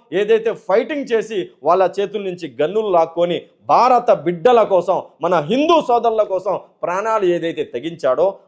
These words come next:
ఆ ప్రయత్నానికి జిహాద్ అంటారు. అలాగే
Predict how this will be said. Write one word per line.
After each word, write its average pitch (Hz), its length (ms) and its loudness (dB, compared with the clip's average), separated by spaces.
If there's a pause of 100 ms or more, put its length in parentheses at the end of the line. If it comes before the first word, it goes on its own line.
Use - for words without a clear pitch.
(140)
ఆ 139 120 0
ప్రయత్నానికి 151 960 -6
జిహాద్ 117 520 -2
అంటారు. 104 380 -6 (200)
అలాగే 180 560 2